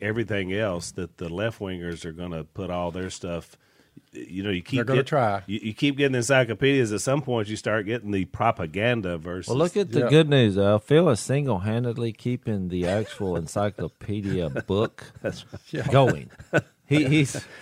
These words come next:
Speaker 1: <laughs> When's the last time an encyclopedia salesman knocked on your door?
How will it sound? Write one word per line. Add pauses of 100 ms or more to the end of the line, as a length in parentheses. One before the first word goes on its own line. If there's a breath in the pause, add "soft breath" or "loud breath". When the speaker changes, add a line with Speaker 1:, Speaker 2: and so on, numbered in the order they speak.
(200)
Speaker 1:
<laughs>
When's
the
last
time
an
encyclopedia
salesman
knocked
on
your
door?